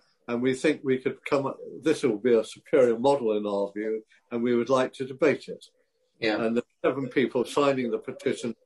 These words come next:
Speaker 1: for a debate. That I could understand. But to actually just announce a big deal, um, I think it's thing, and,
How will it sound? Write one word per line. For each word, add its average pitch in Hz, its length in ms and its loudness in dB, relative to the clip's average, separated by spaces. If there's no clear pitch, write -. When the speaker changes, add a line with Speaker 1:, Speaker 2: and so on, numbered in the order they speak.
Speaker 1:
for 117 160 4
a 104 60 0
debate. 101 380 -2
That 196 200 2
I 196 100 2
could 190 180 -2
understand. 131 580 -4
But 147 140 2
to 147 160 4
actually 151 340 2
just 131 300 0
announce 147 420 -2
a 143 60 0
big 127 260 -2
deal, 104 460 -2
um, 120 440 -2
I 131 80 -8
think 143 160 -2
it's 151 120 -8
thing, 175 140 0
and, 139 220 -4